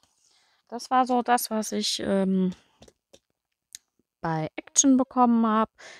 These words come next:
Ich hab noch zwei, drei Sachen vom Teddy. Die hatten zwischendurch mal irgendwie, ich war aber auch schon lange nicht mehr da, ähm, Sachen runtergesetzt, also preislich reduziert.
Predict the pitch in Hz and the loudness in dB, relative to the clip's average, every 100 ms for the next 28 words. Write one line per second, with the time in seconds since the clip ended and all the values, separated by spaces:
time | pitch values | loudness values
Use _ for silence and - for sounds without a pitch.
0 | - - 226 202 - 196 190 185 190 190 | -14 -10 -6 -6 -4 -6 -4 -6 -4 -4
1 | 190 190 185 _ _ - 175 - 262 277 | 0 -2 -4 _ _ -10 -8 -2 0 2
2 | 247 208 202 214 202 - 202 196 208 208 | 0 0 -2 -2 -4 -6 -8 -6 -6 -6
3 | 202 185 190 190 180 - _ _ _ _ | -8 -6 -6 -6 -8 -10 _ _ _ _
4 | _ _ 196 185 156 156 175 180 185 190 | _ _ -10 -4 -4 -4 -4 -4 -4 -4
5 | 185 180 175 170 165 165 - - - 196 | -6 -4 -2 -2 -2 -4 -8 -18 -12 -8
6 | 175 170 226 247 226 220 208 - 185 170 | -6 -2 0 2 0 -2 -8 -8 -10 -12
7 | 170 _ 180 185 - 175 - 185 175 - | -14 _ -12 -12 -12 -20 -18 -18 -20 -20
8 | 277 269 | -10 -10